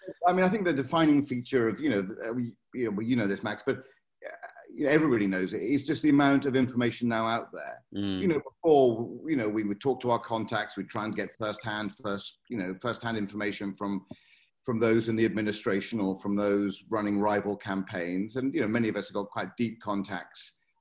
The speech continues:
Speaker 1: on, on both sides of the aisle. But we'd also then kind of read the New York Times, Washington Post, dip into a couple of broadcast networks, and,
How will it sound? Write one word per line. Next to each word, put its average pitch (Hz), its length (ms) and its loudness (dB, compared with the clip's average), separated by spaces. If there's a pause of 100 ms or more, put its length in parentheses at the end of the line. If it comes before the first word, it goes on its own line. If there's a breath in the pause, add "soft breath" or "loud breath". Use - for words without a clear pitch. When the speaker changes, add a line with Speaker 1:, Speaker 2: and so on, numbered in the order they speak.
Speaker 1:
on, 113 300 -2
on - 40 0
both 113 220 2
sides 104 500 -4
of 107 60 -4
the 117 80 2
aisle. 98 360 -2 (320 loud breath)
But 208 120 4
we'd 196 140 4
also 147 240 8
then 123 220 4
kind 120 200 -2
of 104 60 -2
read 113 160 2
the 104 60 -2
New 113 60 0
York 107 220 2
Times, 107 320 -2
Washington 98 420 -6
Post, 98 380 0
dip 104 220 -4
into 98 220 -2
a - 40 -4
couple 101 240 -4
of 95 80 -4
broadcast 98 500 -2
networks, 101 460 -4
and, 90 160 -2